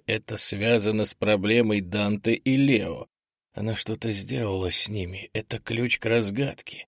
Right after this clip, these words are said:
Срочно сообщить Мингли и Томасу. Сейчас надо успокоиться и вести себя, как ни в чем не бывало. Стивен, что с вами?»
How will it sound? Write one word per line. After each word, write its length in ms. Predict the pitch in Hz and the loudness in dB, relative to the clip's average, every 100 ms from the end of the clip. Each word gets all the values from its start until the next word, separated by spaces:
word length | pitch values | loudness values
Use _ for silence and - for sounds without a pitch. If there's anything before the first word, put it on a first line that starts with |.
| _ _ _ | _ _ _
Срочно 680 | - - 98 107 110 - 120 | -2 4 6 6 4 2 2
сообщить 720 | 110 113 107 - - 110 113 | 2 4 2 2 2 2 2
Мингли 520 | 107 110 110 95 98 107 | 2 4 4 4 4 4
и 240 | - 120 | 4 0
Томасу. 680 | - 143 120 95 92 - - | 2 4 4 4 0 -6 -8
Сейчас 560 | - 110 - 107 101 | -4 -2 0 -2 -2
надо 220 | - 90 92 | -6 -6 -6
успокоиться 1000 | 92 - - - 85 95 - - 156 - _ _ - | -6 -8 -8 -8 -8 -8 -4 0 0 -2 _ _ -2
и 180 | 120 | 0
вести 520 | 180 180 139 - 127 143 | 2 0 -2 0 0 2
себя, 420 | - 143 143 135 | 0 2 2 2
как 320 | - 123 127 143 | 0 -2 -2 0
ни 100 | 139 | 0
в 80 | |
чем 300 | - 110 110 | 0 -2 0
не 120 | 110 117 | 2 2
бывало. 600 | 123 135 101 - - - _ _ _ _ _ - | 2 2 0 -8 -12 -16 _ _ _ _ _ -12
Стивен, 540 | - 202 214 180 107 _ _ _ | -4 0 2 2 -2 _ _ _
что 260 | - - 220 | -4 2 2
с 120 | - | 4
вами?» 400 | 165 113 95 | 4 4 0